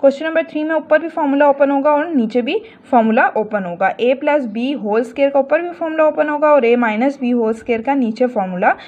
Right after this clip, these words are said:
ओपन होगा, और फॉर्मूला ओपन होने के बाद हम इसकी कटिंग करेंगे। Next question number four देखें, इनके मैंने आपको methods बता दिए, ये ईजी questions हैं, ये आप खुद करेंगे। Next question number four देखें, ये मैं आपको कराती हूँ। को-,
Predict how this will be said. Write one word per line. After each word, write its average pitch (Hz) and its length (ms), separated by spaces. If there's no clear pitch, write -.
ओपन 214 260
होगा, 175 200
और 147 120
फॉर्मूला 254 380
ओपन 294 380
होने 240 280
के 262 60
बाद 220 260
हम 226 160
इसकी 220 240
कटिंग 214 380
करेंगे। 175 420
Next 262 400
question 285 300
number 294 140
four 294 260
देखें, 277 380
इनके 262 200
मैंने 302 140
आपको 285 200
methods 285 400
बता 277 280
दिए, 285 160
ये 311 160
ईजी 233 220
questions 285 380
हैं, 302 80
ये 302 100
आप 240 220
खुद 277 260
करेंगे। 302 420
Next 262 320
question 285 220
number 277 140
four 269 320
देखें, 247 280
ये 247 140
मैं 247 100
आपको 233 240
कराती 226 420
हूँ। 302 100
को-, 240 120